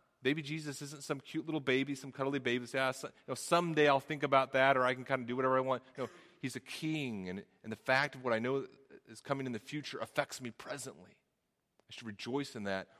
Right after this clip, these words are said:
We should be excited this morning as we think about that. We should be excited as we think about Christmas future. As we think about the full realization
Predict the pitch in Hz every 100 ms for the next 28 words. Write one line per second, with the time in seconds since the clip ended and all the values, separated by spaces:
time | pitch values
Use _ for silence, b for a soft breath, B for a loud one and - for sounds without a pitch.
0 | B 117 - 110 - - 123 135 127 117
1 | - 117 101 92 90 87 b b b b
2 | 104 107 101 101 95 92 101 98 110 -
3 | 110 98 - 120 120 120 117 b b 110
4 | - 110 117 104 101 98 _ - 110 -
5 | 101 - - 92 - 87 87 _ _ _
6 | _ _ _ _ _ _ _ _ _ _
7 | _ - 117 117 131 120 107 104 - 147
8 | 143 131 117 110 104 101 113 113 - 107
9 | 90